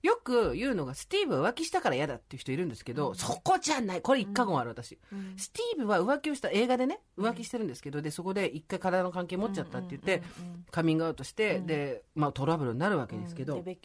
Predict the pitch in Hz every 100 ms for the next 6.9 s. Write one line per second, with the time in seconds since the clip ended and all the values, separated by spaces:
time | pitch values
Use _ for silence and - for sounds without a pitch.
0 | 175 - 180 240 330 - 139 - 190 190
1 | 180 208 147 - _ _ _ _ _ _
2 | _ - - - - - - - 254 -
3 | - 392 427 403 156 180 208 214 196 -
4 | 156 - - 190 185 175 160 160 _ -
5 | 165 185 - 330 214 214 214 226 202 113
6 | 135 139 196 - 185 180 202 190